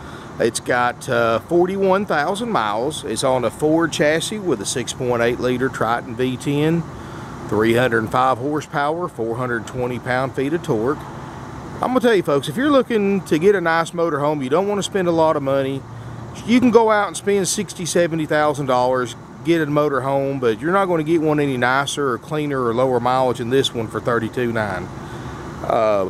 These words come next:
really clean, doesn't need anything. It's got, uh, glass is perfect. The body looks great.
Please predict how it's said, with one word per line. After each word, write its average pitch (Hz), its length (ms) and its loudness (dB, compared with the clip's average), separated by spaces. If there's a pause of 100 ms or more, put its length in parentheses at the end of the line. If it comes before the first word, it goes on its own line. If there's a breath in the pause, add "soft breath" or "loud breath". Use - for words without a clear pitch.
really 190 400 6
clean, 185 580 0
doesn't 156 340 0
need 143 220 2
anything. 143 600 2
It's 98 180 -2
got, 117 420 0
uh, 101 360 -2
glass 123 480 0
is 104 80 -6
perfect. 143 600 -4 (560 loud breath)
The 113 60 -6
body 147 420 0
looks 147 240 -2
great. 123 460 0